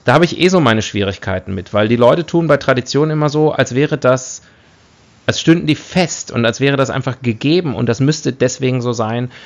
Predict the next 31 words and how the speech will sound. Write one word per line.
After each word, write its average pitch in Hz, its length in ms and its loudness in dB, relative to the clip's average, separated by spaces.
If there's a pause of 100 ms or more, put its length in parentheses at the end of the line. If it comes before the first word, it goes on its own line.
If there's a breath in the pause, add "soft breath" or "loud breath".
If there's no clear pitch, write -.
(120 loud breath)
weil 117 240 4
es - 100 -4
eine 143 80 -2
Tradition 139 520 -2
ist. - 100 -6
Man 127 100 0
vergisst - 380 -4
aber 127 160 2
natürlich, 120 300 0
dass 107 240 -4
jede 147 240 -2
Tradition 123 580 0
menschengemacht 135 640 -2
und 135 100 -4
ausgedacht 120 640 -2
ist. - 300 -18 (340 soft breath)
Man 113 100 -2
kann 135 200 2
neue 156 240 4
Traditionen 104 760 -2
erschaffen - 440 -6
und 123 100 0
man 120 100 2
muss 131 160 0
nicht 156 140 -2
so 143 80 -2
tun, 147 240 -2
als 117 180 -2
wäre 135 160 0
sozusagen 131 480 0
irgendwie, 117 320 0